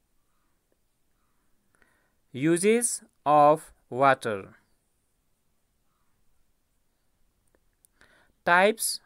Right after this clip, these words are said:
of water, Hardness of water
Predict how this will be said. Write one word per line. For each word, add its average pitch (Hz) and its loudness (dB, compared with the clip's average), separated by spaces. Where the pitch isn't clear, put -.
of 143 0
water, 123 -4
Hardness 190 0
of 143 2
water 123 -4